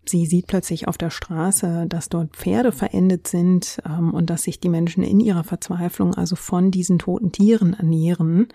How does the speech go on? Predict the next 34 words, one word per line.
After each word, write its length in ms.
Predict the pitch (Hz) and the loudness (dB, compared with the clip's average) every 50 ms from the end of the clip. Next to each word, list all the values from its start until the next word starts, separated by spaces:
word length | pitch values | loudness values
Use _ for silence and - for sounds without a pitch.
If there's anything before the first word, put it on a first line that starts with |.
| - - - - - - - - - - _ _ _ _ _ _ _ _ - | -20 -20 -20 -20 -20 -20 -20 -20 -20 -20 _ _ _ _ _ _ _ _ -12
Auf 100 | 160 - | -8 0
der 140 | - 185 165 | 0 0 2
Suche 380 | 156 175 208 240 302 - 285 | 2 2 2 2 2 2 4
nach 180 | 220 208 202 - | 4 4 2 2
ihrem 240 | - 196 180 175 175 | -2 0 2 2 2
Mann 460 | 165 160 151 160 180 202 220 233 220 | 2 0 0 2 4 6 6 4 4
klappert 540 | - - - 180 170 180 - - 208 196 - | 0 -2 -2 -2 -2 -2 -2 -2 -4 -2 -2
sie 360 | - - 190 185 185 185 - | -4 -4 -2 0 0 -2 -2
außerdem 600 | 208 170 175 185 - 208 185 185 180 180 180 175 | -2 -4 -4 -2 -2 -2 -2 0 2 2 2 2
die 100 | 180 180 | 2 0
Polizeistationen 1120 | - - 180 175 175 - - - - 175 180 196 - - 208 180 - - - 190 180 170 170 | -2 0 0 -2 -2 -2 -4 -10 -6 -4 -2 -2 -4 -4 -6 -6 -6 -4 -2 0 0 0 0
und 140 | - 180 - | 0 -2 -2
Konsulate 720 | - - 175 175 190 170 160 156 160 170 185 - - 190 - | 0 0 0 2 2 0 0 0 0 -2 -2 -2 -2 -4 -6
ab. 140 | 165 143 - _ _ _ - | -6 -8 -10 _ _ _ -4
Und 100 | 180 - | -4 -2
sie 140 | - 180 139 | -2 -4 -2
hofft 260 | 147 196 - - - | -2 -2 -4 -2 -4
da 80 | 190 | -4
ganz 320 | 170 - 185 190 196 202 - | -4 0 2 2 2 2 2
eindeutig 640 | 233 185 180 170 165 160 165 185 - 220 - - - | 0 2 2 2 2 0 0 0 -2 -4 -6 -4 -4
auf 140 | 196 180 - | -4 -4 -2
ihre 220 | 220 180 175 175 | -2 -2 -2 -2
guten 300 | - - 196 196 - 180 | -2 -2 -4 0 0 -2
Kontakte, 680 | - - 190 170 160 - 208 220 - _ - 185 170 156 | -2 0 -2 -2 -2 -2 -6 -8 -8 _ -4 -2 -2 0
die 160 | 175 170 175 | 0 0 0
sie 180 | 165 175 170 175 | 2 2 0 2
in 120 | 170 165 | 0 -2
der 100 | 165 151 | -2 -2
Szene 440 | - - - 170 170 160 160 147 156 | -6 -4 -2 0 0 0 0 -2 -2
hat. 500 | 160 175 202 - - - - - - - - | -4 -4 -4 -6 -8 -10 -10 -10 -14 -18 -16
Sie 180 | - - - | -12 -12 -8
hofft 360 | - - 180 190 - - - | -6 -4 -4 -4 -6 -6 -4
nämlich, 680 | 190 180 180 185 185 185 180 180 180 175 - - - - - - - | -2 0 2 2 2 2 2 2 0 -2 -4 -8 -20 -20 -18 -14 -10
durch 640 | 170 170 165 175 190 202 202 - - - - - | -6 -4 0 2 2 2 0 -2 -6 -16 -16 -16